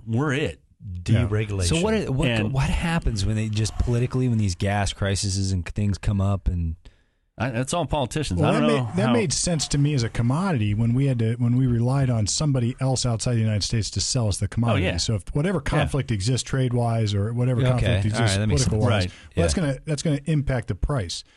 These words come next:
Speaker 2: But then now that we're producing it on our own and we have basically,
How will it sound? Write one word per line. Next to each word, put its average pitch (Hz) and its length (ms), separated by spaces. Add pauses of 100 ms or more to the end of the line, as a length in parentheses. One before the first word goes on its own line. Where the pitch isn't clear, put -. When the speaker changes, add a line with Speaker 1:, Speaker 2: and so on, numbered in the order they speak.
(260)
Speaker 2:
But 131 140
then 185 340
now 160 180
that 220 100
we're 160 100
producing 147 440
it 127 160
on 143 180
our 120 220
own 131 260
and 101 160
we 135 160
have 104 240
basically, 127 600